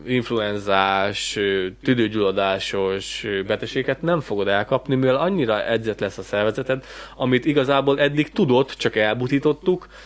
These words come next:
gyógyszerek nélkül meg tudod erősíteni a saját szervezetedet. Ő azt ú-, úgy írta le, hogy az érfalad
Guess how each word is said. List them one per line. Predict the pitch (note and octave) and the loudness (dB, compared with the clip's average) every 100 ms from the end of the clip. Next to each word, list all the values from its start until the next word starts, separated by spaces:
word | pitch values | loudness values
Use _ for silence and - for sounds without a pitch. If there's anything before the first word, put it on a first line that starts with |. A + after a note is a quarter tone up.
| - - | -20 -12
gyógyszerek | D#3 C#3 C#3 - G2+ - | 2 4 4 2 0 2
nélkül | A#2+ C#3+ - C#3 C3 | 2 2 2 2 2
meg | C3 C3 | 2 0
tudod | - G#2+ G2 - - | 2 0 -2 -10 -6
erősíteni | - A#2+ A2+ - A2+ A2+ | 0 2 2 0 -2 -2
a | G2+ | -2
saját | - A#2 F#2+ | 2 0 0
szervezetedet. | - G2+ A2 B2 B2+ C#3 C3+ - - - - - - - - - A2+ - - - - | 0 2 2 0 0 0 -2 -8 -20 -20 -20 -20 -20 -20 -20 -12 -12 -12 -18 -12 2
Ő | B2+ C3 | 4 4
azt | B2 - | 2 2
ú-, | F3 - | 0 2
úgy | E3+ D3+ | 2 2
írta | A#2+ G#2 | 2 2
le, | G#2+ A#2 | 2 2
hogy | A2+ G#2 - | 0 -4 -4
az | G2+ - | -6 -2
érfalad | C3+ F#3 - - G#2+ G#2+ | 2 2 0 0 0 0